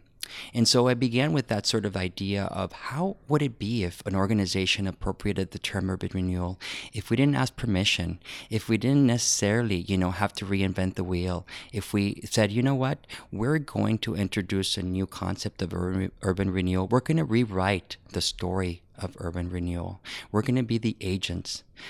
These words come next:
around it. We're gonna be the new authors." And I wanted folks, you know, fundamentally also to begin to buck those assumptions and begin to appropriate those terms, and also to, frankly, be a little controversial.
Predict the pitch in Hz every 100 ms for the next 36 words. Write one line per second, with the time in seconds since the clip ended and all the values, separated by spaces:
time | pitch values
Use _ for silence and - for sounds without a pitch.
0 | - 95 85 87 85 85 87 90 98 110
1 | 101 - 95 92 92 90 87 87 - 90
2 | 87 - - - - - - 110 113 -
3 | - 120 120 139 151 - 120 117 - -
4 | 117 110 104 - 110 107 107 113 135 127
5 | 123 131 - 139 - - - - 123 123
6 | 123 123 - - - 120 131 - 131 123
7 | - - - 104 95 92 - 85 80 -
8 | 87 - - 95 95 92 104 98 - 98
9 | - 98 - 98 90 - 90 - - 92
10 | 90 92 - - - - 123 143 156 175
11 | - 156 - 143 147 143 127 123 120 131
12 | - 123 117 117 92 104 - -